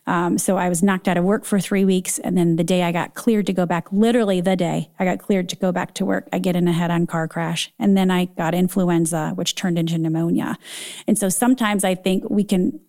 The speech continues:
assess our landscape and say, "Okay, my clashes are, or my choices are clashing, you know, with my values. Um, my relationships are in the tank," and we can have the wisdom,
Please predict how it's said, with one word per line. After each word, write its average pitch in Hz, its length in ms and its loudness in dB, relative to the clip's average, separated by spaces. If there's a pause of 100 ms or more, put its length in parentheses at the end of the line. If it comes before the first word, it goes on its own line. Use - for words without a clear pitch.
(600)
assess 208 520 -2
our 220 120 2
landscape 208 640 2
and 180 160 2
say, 175 400 0 (920)
"Okay, 202 280 0
my 202 160 2
clashes 180 500 0
are, 190 280 0
or 240 200 0
my 208 160 4
choices 190 400 0
are 196 80 0
clashing, 185 540 0 (480)
you - 100 0
know, 175 140 2
with 185 140 0
my 214 120 4
values. 196 640 0 (160)
Um, 156 300 -2
my 170 80 0
relationships 208 760 0
are 220 60 4
in 202 100 4
the 190 60 0
tank," 190 460 0
and 196 160 2
we 202 120 4
can 185 400 2 (160)
have 190 300 -2
the 185 80 -4
wisdom, 175 580 0